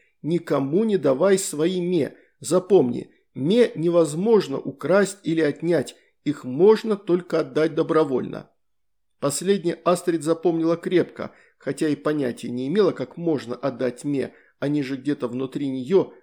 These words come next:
как кишки. Сервелат весело цокал копытами, и постепенно настроение у Астрид улучшилось.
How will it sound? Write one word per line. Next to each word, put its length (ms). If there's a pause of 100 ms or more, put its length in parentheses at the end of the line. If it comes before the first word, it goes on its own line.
как 220
кишки. 640 (880)
Сервелат 520
весело 360
цокал 380
копытами, 640 (200)
и 100
постепенно 680
настроение 720
у 160
Астрид 480
улучшилось. 720